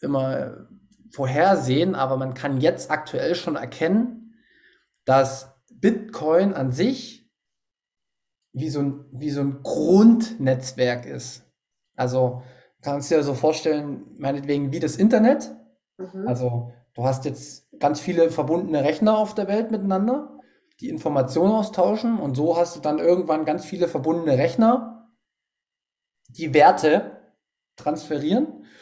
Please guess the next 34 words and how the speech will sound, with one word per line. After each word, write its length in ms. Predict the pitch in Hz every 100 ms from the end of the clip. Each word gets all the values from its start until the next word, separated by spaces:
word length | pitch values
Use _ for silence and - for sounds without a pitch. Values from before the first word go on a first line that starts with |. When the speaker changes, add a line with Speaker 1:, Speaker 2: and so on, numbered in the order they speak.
| - -
Speaker 1:
Und 120 | 151
wie 120 | 190
beim 180 | 185 185
Internet 480 | 233 247 180 196 190
gibt's 240 | 190 -
ja 100 | 180
dann, 460 | 151 147 143 139 147 -
ähm, 260 | 139 135 131
Firmen, 560 | - 196 190 180 165
weiß 180 | 143 143
ich 60 | 135
nicht, 280 | 127 -
Google 720 | - 220 190 175 160 156 151 - - -
oder, 760 | 139 127 117 117 117 120 120 117
ähm, 160 | -
Facebook 800 | - 180 185 - 160 156 151 143
oder 260 | 143 123 123
weiß 160 | 147
ich 60 | 190
nicht 160 | 196 170
was. 240 | 165 -
Also 220 | - 123
es 160 | 127 -
gibt 340 | 220 - - - - _ _ _
Speaker 2:
Mhm. 280 | 190 247 311 _ _ _ _ _ _ _ _
Speaker 1:
Firmen 640 | - 254 277 262 262 254 - _ _
oder 260 | 143 139 127
auch 260 | 135 -
andere 360 | 165 208 - 185
Technologien, 680 | 185 185 165 156 180 196 190
die 400 | 175 220 247 240
nochmal 460 | 175 180 185 170 170
auf 400 | 156 220 - -
dem 380 | 165 180 190